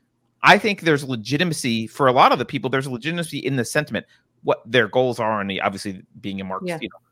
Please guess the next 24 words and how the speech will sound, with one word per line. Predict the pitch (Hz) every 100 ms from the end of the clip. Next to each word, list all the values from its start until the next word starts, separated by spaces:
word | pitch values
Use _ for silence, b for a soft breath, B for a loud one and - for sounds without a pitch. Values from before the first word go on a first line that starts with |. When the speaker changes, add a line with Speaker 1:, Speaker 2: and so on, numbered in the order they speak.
| _ -
Speaker 1:
Marxism | 131 135 131 120
is | 110
not | 120 107
the | 110
answer, | 113 131 90 90 _ _ -
right? | 127 123 - _ _
But | - 156 139 - _ _ _ _ _ _ - -
the | 156
idea | 160 123 156 175 170 131 b b -
that | 127 123 -
we | 123 143
should | 156 156
defend | 131 120 - 131 143 165 175 - _ _ _ _ -
the | 127
process | 131 135 131 - 170 -
as | - 127 143
if, | 135 135 - _ _ _ _ _ _ _ _
as | 123 139
if | 143 147
this | 110 135 131 -
is, | 135 123 117 127 - _ _ _ _ - - 123
like, | 120 - _ _ -
and | 131 139 147
Mayberry, | 147 147 147 139 143 175 160